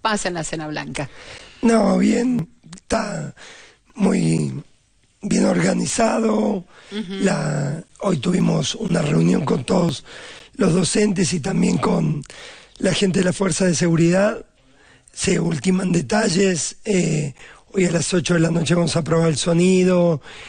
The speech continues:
Speaker 2: y las luces también.
Speaker 1: Ujú.
Speaker 2: Eh, tenemos, eh, todo resuelto para que los chicos puedan vivir una buena fiesta, una buena noche.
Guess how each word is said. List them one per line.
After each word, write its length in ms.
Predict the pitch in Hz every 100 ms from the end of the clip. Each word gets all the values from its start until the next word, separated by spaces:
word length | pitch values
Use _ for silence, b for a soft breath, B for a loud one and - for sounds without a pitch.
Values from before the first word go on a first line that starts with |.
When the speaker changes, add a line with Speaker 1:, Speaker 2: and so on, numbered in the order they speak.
| B
Speaker 2:
y 120 | 208
las 200 | 175 160
luces 360 | 160 190 - 180
también. 540 | - 170 180 220 233 220 -
Speaker 1:
Ujú. 400 | 214 202 220 254 -
Speaker 2:
Eh, 800 | 240 190 165 165 156 156 147 147 B B B B
tenemos, 800 | 180 180 180 175 165 156 - - -
eh, 220 | 214 165 -
todo 160 | 202
resuelto 640 | 170 175 - 208 196 170 180
para 200 | 175 147
que 300 | 160 151 139 B B B -
los 120 | 180
chicos 280 | - 175 180
puedan 260 | 190 180
vivir 260 | 165 165 165
una 180 | 175 165
buena 260 | 170 170
fiesta, 560 | 156 196 190 - 208 185
una 180 | 170 165
buena 280 | 160 170 165
noche. 580 | 175 190 - 196 196